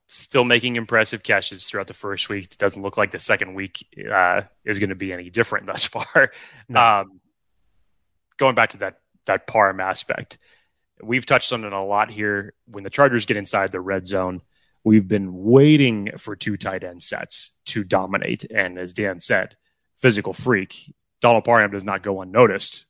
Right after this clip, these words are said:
Speaker 1: wherever he's at, whether he's on a football field or not, at six eight. So to use this, the, his skill set, and to use the size of Gerald Everett and Donald Parham, and again, <laughs> we're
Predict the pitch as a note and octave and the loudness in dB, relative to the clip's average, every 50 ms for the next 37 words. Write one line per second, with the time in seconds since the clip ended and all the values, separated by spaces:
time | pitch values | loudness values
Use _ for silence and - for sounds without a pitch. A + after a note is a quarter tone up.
0 | _ _ _ - G#2+ G#2+ B2 D3+ C3+ A#2 F#2 G2 G2 F#2 G#2 G2 G#2 G#2 G#2+ G#2 | _ _ _ -10 -2 0 0 0 0 -2 -6 -8 -10 -8 -8 -8 -6 -4 -2 0
1 | G#2 G#2 G#2 G#2 G2 G2 F2+ - B2 - - A2 G#2 G2 - A#2+ A2 G2+ F#2+ F#2+ | 0 0 0 0 -2 -2 2 2 2 2 2 2 0 0 0 -2 -2 -2 -4 -6
2 | F#2+ G#2 A#2+ A#2 G#2 - - G2 G#2+ - - - - G#2 - - - G#2 G2 - | -6 -4 -4 -4 -4 -6 -10 -20 -6 0 2 2 2 0 -2 -6 -6 -6 -8 -10
3 | - - _ _ _ _ - - - _ _ _ _ _ _ _ _ _ _ - | -14 -20 _ _ _ _ -20 -20 -20 _ _ _ _ _ _ _ _ _ _ -2
4 | - - - D3+ C3+ A#2+ A2 G#2 G2+ F#2+ - - C3 B2+ B2 C3+ E3 G3+ G3 D#3 | 0 4 4 4 4 4 2 0 -4 -6 -8 -8 -8 -4 0 2 4 4 4 4
5 | B2 B2 C3+ C3 B2 - - C3 G#2+ A#2+ B2+ - A#2 A2 - F2+ C3+ C#3 C3+ - | 2 4 4 4 4 4 2 0 -4 -8 -8 -8 -10 -14 -6 0 2 4 4 4
6 | - - - C3+ C3 B2+ - - G2 - - - - _ _ _ _ _ _ _ | 2 2 0 0 0 2 2 0 0 -4 -10 -16 -20 _ _ _ _ _ _ _
7 | _ _ - A#2+ G#2+ G#2 - - G#2+ G#2+ A2+ B2+ C#3 D3+ D3 C3+ A2 G#2 - - | _ _ 0 0 2 2 0 -4 -4 -2 0 2 2 2 2 0 -2 0 2 2
8 | - - A2 G#2+ G#2+ G#2+ G#2 G2+ F#2+ G#2 F#2+ F#2 F#2 _ _ _ _ B2+ A2 - | 4 4 6 6 6 4 4 2 -2 -6 -10 -12 -16 _ _ _ _ -6 0 4
9 | A2 G2+ G2 G2 G2 F#2+ G2 F#2 F#2+ F2+ F2+ F#2+ G2 F#2+ F#2+ F#2+ F#2 - G#2+ G2+ | 4 6 6 4 4 2 0 0 -2 -4 -4 -4 -4 -2 -2 -4 -4 0 2 4
10 | G2 F#2 F#2 F#2+ - - A2 G#2+ G2 F#2+ F#2 F2+ F2+ - _ _ _ _ _ _ | 4 4 2 0 -2 0 0 2 2 0 0 -4 -10 -18 _ _ _ _ _ _
11 | _ _ _ - G#2 G#2 G#2+ - - B2 A2 | _ _ _ -4 -2 -2 -2 0 -2 -2 -2